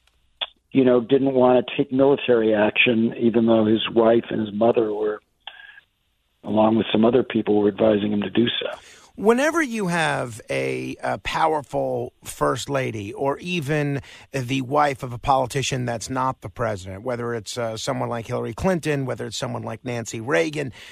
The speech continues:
Speaker 2: or, uh, on a local level, someone like, uh, Bill de Blasio's ex-wife, Chirlane McCray, there seems to be a little bit of resentment, not just from the staffers working for that politician,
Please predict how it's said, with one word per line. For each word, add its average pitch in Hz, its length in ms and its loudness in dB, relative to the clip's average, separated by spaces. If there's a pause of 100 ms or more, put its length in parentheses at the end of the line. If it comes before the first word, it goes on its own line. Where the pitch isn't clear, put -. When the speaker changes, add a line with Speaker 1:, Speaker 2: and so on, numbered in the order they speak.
(180)
Speaker 2:
or, 156 500 2
uh, 135 160 -4
on 131 160 -2
a 131 80 -6
local 135 380 -2
level, 123 380 -2
someone 123 320 -6
like, 113 380 -8
uh, 113 160 -6
Bill 113 200 -6
de 117 100 -8
Blasio's 127 720 0
ex-wife, 120 500 -4
Chirlane 120 480 -6
McCray, 151 520 -2 (380)
there 233 400 4
seems 294 380 0
to 247 120 -8
be 208 140 -2
a 185 80 4
little 185 240 0
bit 160 140 0
of 156 80 -2
resentment, 147 640 -2
not 165 240 0
just 165 320 0
from 151 400 0
the 139 180 -4
staffers 147 600 -2
working 190 440 0
for 143 120 -6
that 127 220 -2
politician, 123 640 -2